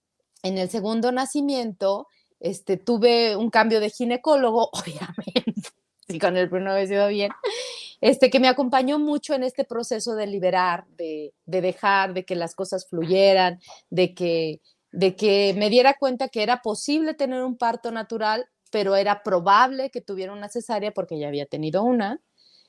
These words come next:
Entonces, que dejara las cosas, este, pues, en sus manos como profesional y que siguiera creyendo en lo que yo creo, ¿sí?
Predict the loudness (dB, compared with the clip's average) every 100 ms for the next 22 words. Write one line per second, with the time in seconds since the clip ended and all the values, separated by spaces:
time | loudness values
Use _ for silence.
0 | _ -2 0 0 0 2 2 0 -8 _
1 | 4 6 6 2 0 0 -2 -4 -4 -4
2 | -4 -6 -6 -8 _ _ _ _ _ -2
3 | -2 -4 -12 -6 -4 -4 -4 -6 -8 _
4 | _ 0 2 2 0 -2 0 0 -2 -4
5 | -4 -6 -6 -8 -6 -4 -2 -2 -2 -4
6 | -8 _ _ _ -12 0 0 2 4 4
7 | 4 4 4 4 2 2 0 -2 -6 -6
8 | -6 -2 -2 -2 -4 -12 _ -20 -20 -18
9 | -12 -10